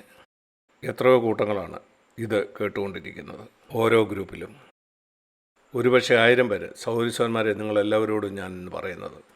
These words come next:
നിങ്ങൾ തയ്യാറായിരിക്കുമെന്ന് ഞാൻ പ്രതീക്ഷിക്കുന്നു.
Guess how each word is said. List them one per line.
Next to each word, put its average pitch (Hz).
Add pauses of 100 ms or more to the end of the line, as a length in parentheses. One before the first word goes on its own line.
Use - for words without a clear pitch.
(480)
നിങ്ങൾ 107
തയ്യാറായിരിക്കുമെന്ന് 95
ഞാൻ 87
പ്രതീക്ഷിക്കുന്നു. 95